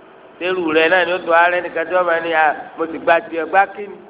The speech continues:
Ètò wà lé gan ti tó." Gbogbo eléyìí ń bẹ nínú hikima tí sẹ́rí àfẹ́ mú jáde. Obìnrin tó wá jẹ́ pé ajókòó kò jẹ́ ajókòó, adìde kò jẹ́ adìde, ajáde ń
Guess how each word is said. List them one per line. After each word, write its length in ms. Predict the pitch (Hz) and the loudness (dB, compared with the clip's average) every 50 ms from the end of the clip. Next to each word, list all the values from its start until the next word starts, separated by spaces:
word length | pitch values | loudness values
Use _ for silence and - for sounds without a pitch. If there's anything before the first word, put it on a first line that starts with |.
| - - | -20 -18
Ètò 240 | - 170 180 196 220 | -16 -14 -6 -4 -2
wà 200 | 226 226 202 190 | 2 4 2 2
lé 160 | 190 196 196 175 | 2 -2 -6 -6
gan 220 | - 190 190 190 | -4 -4 -4 -4
ti 100 | - - - | -4 -10 -12
tó." 120 | - 403 403 392 - - - - - - - - - - - - - - - - - - - - - - - - - - - - - - - - - - - - - - - - - - - - - - - - - - - - - - - | -10 -10 -10 -10 -12 -16 -20 -20 -20 -20 -20 -20 -20 -20 -20 -20 -20 -20 -20 -20 -20 -20 -20 -20 -20 -20 -20 -20 -20 -20 -20 -20 -20 -20 -20 -20 -20 -20 -20 -20 -20 -20 -20 -20 -20 -20 -20 -20 -20 -20 -20 -20 -20 -20 -20 -20 -20 -20 -18
Gbogbo 360 | - 113 117 147 143 147 160 | -18 -16 -14 -14 -10 -8 -8
eléyìí 300 | 160 165 180 175 160 - | -4 -2 -2 0 0 -2
ń 120 | 143 - | -4 -2
bẹ 160 | 143 147 143 143 139 - - - - - - - - - - - - | 0 2 2 4 2 0 -2 -6 -10 -12 -14 -16 -16 -16 -16 -14 -6
nínú 260 | 139 151 151 147 139 139 | -4 -4 -2 0 -2 -2
hikima 440 | 139 160 156 156 160 156 156 147 123 | -2 -2 -6 -4 -2 0 2 2 0
tí 160 | - - 147 | 0 -4 -10
sẹ́rí 280 | - 143 131 127 135 135 | -4 -2 -2 2 2 2
àfẹ́ 280 | 120 - - 123 117 | 2 2 0 0 -2
mú 140 | 117 117 117 | 0 -2 -6
jáde. 320 | 113 120 120 113 104 - - - - - - - - - - - - - - - - - - - - - - - | -2 0 0 0 0 -2 -8 -10 -12 -14 -14 -14 -14 -14 -16 -16 -16 -16 -16 -16 -16 -16 -16 -16 -16 -14 -12 2
Obìnrin 360 | - 247 233 226 240 240 233 | 2 2 2 2 -2 0 4
tó 60 | 254 262 | 4 6
wá 140 | 254 254 247 | 6 4 4
jẹ́ 120 | 254 254 | 2 0
pé 120 | 247 247 | 2 4
ajókòó 400 | 240 233 233 - - - - 190 | 2 2 2 0 -6 -6 -8 -10
kò 120 | 165 156 151 | -10 -10 -8
jẹ́ 160 | 151 160 175 | -2 0 2
ajókòó, 440 | 190 196 185 202 202 - - 123 - | 2 2 2 0 -2 -2 -4 -10 -2
adìde 380 | 156 190 208 208 196 - 202 208 | 0 0 0 0 -2 -4 -4 -4
kò 120 | 202 - 151 | -4 -4 -8
jẹ́ 180 | 139 170 190 202 | -2 0 2 2
adìde, 340 | 214 208 214 165 156 160 156 | 2 2 0 -8 -10 -8 -2
ajáde 480 | 170 196 202 208 233 247 247 240 202 | 0 0 2 4 4 2 2 2 2
ń 120 | 196 202 | 0 0